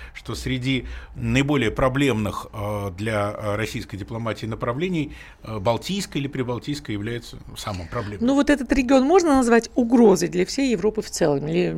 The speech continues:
Speaker 2: для мира, если
Speaker 1: Конечно.
Speaker 2: хотите?
Speaker 1: Конечно, можно. Только, э, при этом нужно дать определённые пояснения.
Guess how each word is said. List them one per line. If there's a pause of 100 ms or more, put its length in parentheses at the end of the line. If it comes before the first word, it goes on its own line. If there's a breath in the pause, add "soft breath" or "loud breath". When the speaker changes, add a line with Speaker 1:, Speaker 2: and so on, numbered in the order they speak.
Speaker 2:
для
мира,
если
Speaker 1:
Конечно.
Speaker 2:
хотите? (460 loud breath)
Speaker 1:
Конечно,
можно.
Только, (320 loud breath)
э,
при
этом
нужно
дать
определённые
пояснения.